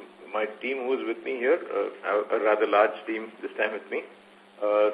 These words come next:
so Nilesh Jain, uh, who's our, uh, company secretary, he's there. Uh, Mansi, who works with me in my office,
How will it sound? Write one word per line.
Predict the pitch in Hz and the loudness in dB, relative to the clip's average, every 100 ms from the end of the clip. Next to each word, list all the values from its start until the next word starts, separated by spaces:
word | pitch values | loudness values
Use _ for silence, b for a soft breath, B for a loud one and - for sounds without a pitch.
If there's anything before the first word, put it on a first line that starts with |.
| 104 | 0
so | |
Nilesh | 107 110 131 127 | -2 2 2 2
Jain, | 120 123 127 - | 2 4 2 0
uh, | 101 - | -4 -4
who's | 113 117 | -4 0
our, | 113 113 104 | 4 4 6
uh, | 104 101 101 | 6 4 2
company | 101 127 | -2 -4
secretary, | 120 113 113 - 117 | -6 -6 -8 -8 -6
he's | 113 113 | -6 -2
there. | 117 127 - - - | 2 2 0 -10 -10
Uh, | 95 | -6
Mansi, | 95 98 98 117 | -4 -4 -4 -6
who | 110 104 | -6 0
works | 104 104 - - - | 0 0 -6 -16 -16
with | - | -14
me | 104 101 | -10 -8
in | 95 | -2
my | |
office, | 101 101 104 104 | 0 0 -2 -4